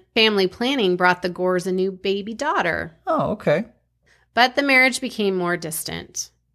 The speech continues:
Speaker 1: A few months after the baby was born, Alan and Betty decided to go away for a weekend retreat,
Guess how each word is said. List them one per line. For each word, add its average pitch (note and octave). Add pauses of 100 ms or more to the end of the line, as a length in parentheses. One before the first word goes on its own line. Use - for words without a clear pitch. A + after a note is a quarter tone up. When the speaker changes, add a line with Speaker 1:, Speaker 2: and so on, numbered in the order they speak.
Speaker 1:
A G#3+
few A3+
months B3+
after A#3+
the B3+
baby C#4
was C4+
born, F3+
Alan A#3
and A#3+
Betty G3+
decided F#3
to G3+
go F#3+
away A3
for G3
a F#3
weekend F3+
retreat, A3